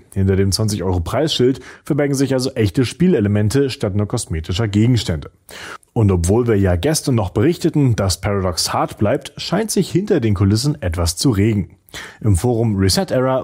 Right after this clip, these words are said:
wurde ein interessanter Discord-Post des Community-Developers Debbie Eller gespottet. Zitat:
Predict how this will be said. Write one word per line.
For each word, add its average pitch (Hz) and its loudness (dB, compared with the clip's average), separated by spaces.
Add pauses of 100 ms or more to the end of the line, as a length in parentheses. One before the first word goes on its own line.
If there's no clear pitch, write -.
wurde 156 2
ein 139 0
interessanter 143 -2
Discord-Post 110 -2
des 139 0
Community-Developers 110 0
Debbie 90 0
Eller 143 2
gespottet. - -4 (380)
Zitat: 120 0